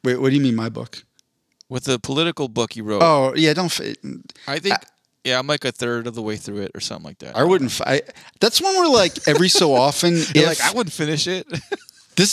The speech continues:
Speaker 1: this is the way I think that book should be consumed. If it's, if it's, like, something in the new, and this is a real thing, like, oh, like, some politician named Ted Cruz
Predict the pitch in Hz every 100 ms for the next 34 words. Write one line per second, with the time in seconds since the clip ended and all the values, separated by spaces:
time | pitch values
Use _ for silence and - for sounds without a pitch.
0 | 277 165 233 339 320 294 254 220 175 -
1 | 175 156 131 143 - - - 139 147 -
2 | 135 - 139 151 165 - - _ _ 160
3 | 156 - 160 - - 160 - - 160 -
4 | 165 - 160 165 180 175 175 196 147 151
5 | - 147 147 156 - 151 117 113 - -
6 | - _ - 254 127 123 127 127 - -
7 | - - 180 185 - 190 190 214 202 185
8 | 160 156 151 - 156 156 - 202 202 143
9 | 135 127